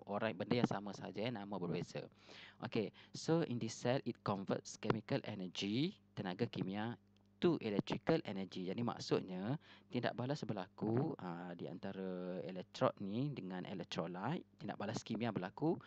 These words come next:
and then dia convert daripada tindak balas tersebut menghasilkan electrical energy. Ah, menghasilkan electrical energy ni kita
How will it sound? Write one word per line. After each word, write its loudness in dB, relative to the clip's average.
and -2
then 2
dia 2
convert 4
daripada 0
tindak -4
balas -6
tersebut 6
menghasilkan -2
electrical 0
energy. -6
Ah, -6
menghasilkan -2
electrical -4
energy -2
ni 0
kita 2